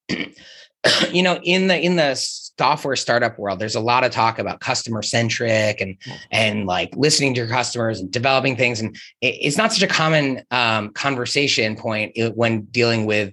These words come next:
Speaker 1: uh, you know, a tattoo artist or an attorney, a-, um, or, like, any, an accountant. Like, they're not really thinking of themselves as a customer or, like, customer centric, <laughs> but those are the things that really drive us to, uh, you know, to,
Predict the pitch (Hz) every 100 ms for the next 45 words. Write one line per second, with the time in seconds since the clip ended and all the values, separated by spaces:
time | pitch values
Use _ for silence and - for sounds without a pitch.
0 | - 110 101 98 104 104 101 - 117 -
1 | 120 113 110 104 104 107 104 104 95 127
2 | 120 113 107 104 101 92 98 104 101 101
3 | 98 98 98 101 95 123 135 113 92 113
4 | 131 123 120 117 - - 143 135 165 180
5 | 175 147 147 165 156 139 120 110 117 113
6 | 123 117 110 98 - 135 135 135 123 120
7 | 120 101 85 - - - 139 131 - 113
8 | 117 147 135 - - - - 165 143 151
9 | 185 196 190 170 143 147 139 143 131 120
10 | 113 120 120 117 101 110 131 175 - -
11 | - - 143 131 123 123 117 117 117 117
12 | 120 120 117 120 131 -